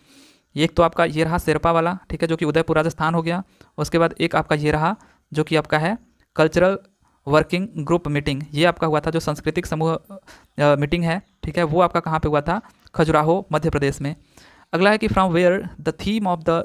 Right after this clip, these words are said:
twenty twenty-three जी ट्वेंटी summit वसुधैव कुटुंबकम is derived? तो ये कहाँ पे डिराइव हुआ, ठीक है, तो ये आपका from the ancient, ancient text of महाउपनिषद। मैंने बोला था कि ये इंपॉर्टेंट है आपका, ये कहाँ से लिया गया है? जो वसुधैव कुटुंबकम है,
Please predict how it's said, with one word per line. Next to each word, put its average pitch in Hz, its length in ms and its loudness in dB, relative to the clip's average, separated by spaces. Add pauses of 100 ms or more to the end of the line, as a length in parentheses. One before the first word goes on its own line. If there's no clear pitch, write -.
(140)
twenty 175 260 -4
twenty-three 175 400 -2
जी 190 120 0
ट्वेंटी 180 240 -2
summit 156 360 -4 (400)
वसुधैव 165 340 2
कुटुंबकम 160 520 -4
is 156 260 -4 (100)
derived? 151 460 0 (540)
तो 220 280 0 (280)
ये 180 160 0
कहाँ 196 240 0
पे 202 120 0
डिराइव 175 340 2
हुआ, 147 220 -2 (140)
ठीक 165 140 -6
है, 190 200 -6 (360)
तो 160 60 0
ये 170 140 2
आपका 190 200 2
from 175 260 0
the 180 100 -4
ancient, 160 480 -2
ancient 165 360 -4
text 165 180 0
of 170 160 -2
महाउपनिषद। 151 600 0
मैंने 151 180 -2
बोला 156 180 2
था 175 160 -4
कि 165 120 -8
ये 156 60 -2
इंपॉर्टेंट 156 400 -2
है 170 60 0
आपका, 170 280 -2 (320)
ये 175 100 0
कहाँ 175 240 2
से 180 120 0
लिया 170 180 2
गया 165 180 0
है? 170 100 -4
जो 165 140 0
वसुधैव 147 320 0
कुटुंबकम 147 520 -4
है, 160 140 -2